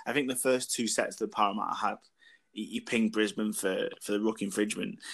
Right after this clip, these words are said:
I don't think we actually heard a whistle, well, a, a,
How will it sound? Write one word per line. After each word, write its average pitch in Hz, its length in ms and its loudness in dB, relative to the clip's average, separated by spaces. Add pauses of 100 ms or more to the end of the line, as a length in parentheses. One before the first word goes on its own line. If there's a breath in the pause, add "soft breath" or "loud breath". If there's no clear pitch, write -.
(140 loud breath)
I 98 80 4
don't 143 260 12
think 131 140 0
we 123 80 2
actually 104 320 2
heard 113 220 6
a 110 40 4
whistle, 110 500 -2 (200)
well, 101 360 -2
a, 90 60 -6 (200)
a, 104 240 2